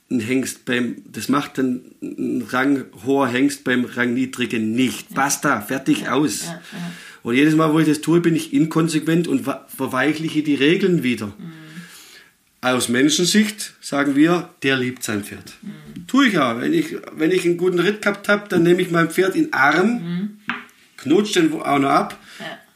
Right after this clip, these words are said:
Speaker 1: tut meinem Pferd überhaupt nicht gut.
Speaker 2: Ja.
Speaker 1: Bringt meinem Pferd überhaupt nichts. Kann mein Pferd da überhaupt nicht damit umgehen. Ein Mensch,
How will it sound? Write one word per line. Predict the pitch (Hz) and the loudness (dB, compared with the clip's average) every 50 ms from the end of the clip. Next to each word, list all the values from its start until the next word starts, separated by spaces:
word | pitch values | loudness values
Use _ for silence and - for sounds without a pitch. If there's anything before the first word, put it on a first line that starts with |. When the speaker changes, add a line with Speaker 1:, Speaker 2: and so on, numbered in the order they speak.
| _ | _
Speaker 1:
tut | - - 170 170 | -2 0 0 2
meinem | - 160 139 - | 2 2 2 2
Pferd | - 151 143 | 0 0 0
überhaupt | 156 143 135 127 131 151 - - | 0 0 0 0 0 0 0 0
nicht | 143 107 - | -2 -2 -2
gut. | - 107 98 95 - - - - | -4 -8 -8 -8 -12 -16 -18 -20
Speaker 2:
Ja. | - - - - | -20 -20 -6 -2
Speaker 1:
Bringt | - 175 - - | 0 0 2 2
meinem | 156 143 135 | 2 0 0
Pferd | - 147 143 - - - | 0 -2 -2 -2 -2 0
überhaupt | 165 190 202 180 165 127 117 123 127 - | 2 4 4 4 2 2 0 -2 -2 -4
nichts. | 120 107 104 - | -6 -6 -6 -4
Kann | - 139 156 | -2 0 2
mein | 175 170 165 160 | 2 2 2 2
Pferd | - - 160 156 | 2 0 0 0
da | 151 151 - - | 0 -2 -2 2
überhaupt | 196 214 214 208 185 165 170 170 - | 4 4 6 6 4 2 2 0 -2
nicht | 165 - 156 | -2 0 2
damit | 139 135 127 120 | 2 2 2 2
umgehen. | 123 135 127 127 110 98 | 0 0 0 0 -2 -2
Ein | 107 110 | -2 0
Mensch, | 117 139 165 220 254 247 - - - | 2 2 2 2 2 0 -2 -4 -6